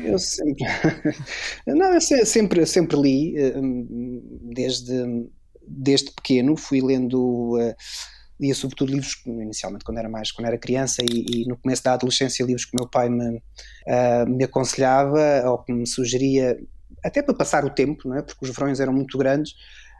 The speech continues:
ah, e as, as férias, as férias grandes tinham, tinham muito tempo, ahm, e eu ia lendo e, e, e comecei por ler, lembro de começar por ler os livros da, da, uma coleção Romano Torres, ahm,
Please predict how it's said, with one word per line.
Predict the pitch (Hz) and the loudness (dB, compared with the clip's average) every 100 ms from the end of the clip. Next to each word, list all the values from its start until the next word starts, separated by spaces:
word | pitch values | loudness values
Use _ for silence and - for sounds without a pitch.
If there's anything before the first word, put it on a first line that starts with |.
| - | -2
ah, | 127 123 | 0 2
e | 127 127 | 0 0
as, | 123 - | 0 -2
as | 123 - | -4 0
férias, | 139 135 123 - 135 | 0 2 0 0 -4
as | - | -2
férias | 143 135 135 | 0 2 2
grandes | 151 139 135 | 2 2 0
tinham, | - 139 127 120 | 0 0 0 -4
tinham | - 143 | -2 2
muito | 139 143 - | 2 0 0
tempo, | 147 143 151 - - - - - | 0 0 -2 -12 -16 -16 -16 -6
ahm, | 139 143 143 143 143 143 143 - - - | 2 4 4 4 4 2 0 -4 -16 -6
e | 170 156 | 0 4
eu | 143 | 6
ia | 147 147 | 6 6
lendo | 139 139 143 156 202 - | 6 6 4 0 -4 -10
e, | - - - 120 120 120 - 123 123 | -8 -8 -8 -8 -4 -6 -6 -8 -8
e, | |
e | |
comecei | - 131 135 | -8 -4 -4
por | - 135 | 0 2
ler, | 135 | 2
lembro | 131 - - - - 120 120 | 0 -8 -10 -14 -10 -8 -8
de | |
começar | 123 - | -10 -6
por | - 131 | -4 2
ler | 135 | 2
os | |
livros | 127 135 131 | 4 2 2
da, | 127 123 | 0 2
da, | 120 120 113 | 0 -2 -2
uma | 127 | -8
coleção | - 131 135 | -4 -2 -2
Romano | 131 139 135 131 | 0 2 2 2
Torres, | 147 143 - - - - - - - | 2 0 -6 -14 -20 -20 -20 -20 -10
ahm, | - 127 127 | -4 -2 -2